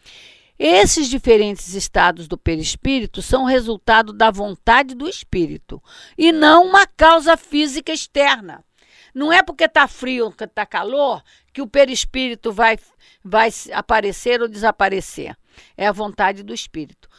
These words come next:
É diferente da água que fica gelada ou quente de acordo com o processo externo.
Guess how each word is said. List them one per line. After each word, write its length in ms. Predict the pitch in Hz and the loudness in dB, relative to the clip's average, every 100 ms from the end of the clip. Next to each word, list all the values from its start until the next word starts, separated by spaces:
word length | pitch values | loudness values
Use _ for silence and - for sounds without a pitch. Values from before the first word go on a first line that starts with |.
| _ | _
É 80 | - | -14
diferente 600 | 185 180 208 185 196 220 | -12 -6 -6 -4 -8 -8
da 140 | 220 214 | 0 2
água 380 | 202 202 220 | 2 0 -2
que 140 | 220 233 | -8 -10
fica 400 | - 180 - 175 | -10 -10 -8 -8
gelada 500 | 180 202 175 180 208 | -6 -4 -2 -2 -4
ou 60 | |
quente 400 | 202 - 240 247 | -10 -8 -10 -10
de 80 | 254 | -8
acordo 440 | 247 - 220 220 220 | -10 -6 -6 -6 -12
com 240 | - 208 | -12 -12
o 60 | 202 | -12
processo 540 | 220 - - 190 208 | -16 -12 -10 -10 -14
externo. 580 | 196 - - - - | -20 -16 -16 -16 -20